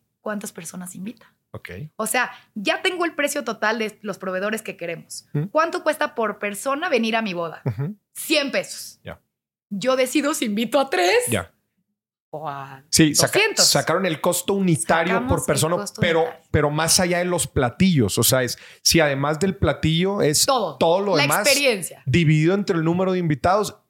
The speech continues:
Speaker 2: Y, carnal, tú los tuyos y yo los míos.
Speaker 1: Tú los tuyos y yo los míos. Y si yo invitaba a dos mesas de diez personas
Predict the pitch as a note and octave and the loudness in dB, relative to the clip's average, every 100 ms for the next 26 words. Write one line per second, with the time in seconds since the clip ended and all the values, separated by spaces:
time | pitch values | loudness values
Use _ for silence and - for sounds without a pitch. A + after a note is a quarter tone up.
0 | - A2+ - G2 G#2+ C3+ E3 D#3+ _ _ | 0 0 2 0 2 2 2 0 _ _
1 | _ _ _ A#2+ C3 D#3 D3 - E3+ F#3 | _ _ _ 2 4 4 2 0 0 2
2 | G3+ F#3 - - _ _ _ _ C#3+ A#2+ | 0 -2 -6 -8 _ _ _ _ 2 4
3 | A2+ A#2+ G#2 D#2+ - - - _ _ - | 4 2 0 -2 -6 -16 -20 _ _ -20
4 | _ - B3+ C#4 D4+ E4+ A#3+ A3 G3 D3+ | _ -12 -8 -8 -8 -8 -8 -8 -8 -12
5 | - A3+ A#3 C#4 E4+ F#4 F4+ - A3+ F#3+ | -14 -12 -10 -8 -8 -8 -10 -8 -6 -4
6 | E3 - C4+ A#3+ E4+ C4+ B3 A3+ A3 F#3+ | -4 -6 -6 -6 -8 -8 -8 -8 -10 -12
7 | F#3 F#3+ - G3 E3 F3 F3 A3 - | -12 -14 -14 -14 -12 -14 -10 -10 -10